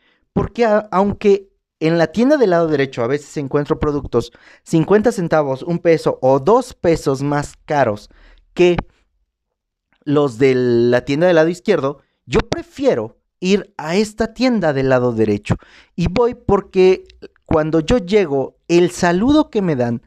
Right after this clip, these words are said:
lo siento completamente sincero, lo siento completamente honesto. Ahora, mucho, eh, también muy cerca, a la mejor a unos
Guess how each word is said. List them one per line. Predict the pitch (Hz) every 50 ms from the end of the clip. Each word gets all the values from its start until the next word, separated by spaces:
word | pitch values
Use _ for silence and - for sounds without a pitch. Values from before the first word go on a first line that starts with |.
| _ _ _ - 151
lo | 185 208 202
siento | - - 220 226 226 208 - 233 226 -
completamente | - 196 185 - - 202 208 208 - - 202 190 190 190 190 190 180 - 196 185
sincero, | - - 185 190 185 175 - 226 214 196 165 117 - - - - - _
lo | - 151 180
siento | 175 - 202 202 196 - - 202 208
completamente | - 180 170 - - 170 175 175 - 185 180 185 185 180 180 175 175 - - 185 185 - - _ _ _ _ _ _
honesto. | - 156 151 156 190 208 185 - - - - - - - _ _ _ _ _ _ _ _ _ _ _ _ _ _ _ _ _ _
Ahora, | - 131 135 127 117 104 92 - - _ _ _ _ _ _ _ _ _ _
mucho, | - - 127 156 185 233 311 311 - - 311 311 294 277 233 -
eh, | 127 127 127 120 113 113 117 _
también | - 139 147 156 170 165 151 143
muy | 151 160 208 277 - -
cerca, | - - - - 220 202 170 151 135 _ - 139 131 151 165 - _ _ _ _ _ _ _ _ -
a | 135 135 135
la | 127 127 127 127 127 131 127 135 139
mejor | 143 147 147 - - 175 190 196 196 185 - -
a | 139 135 143
unos | 151 165 170 170 170 165 160 160 - - _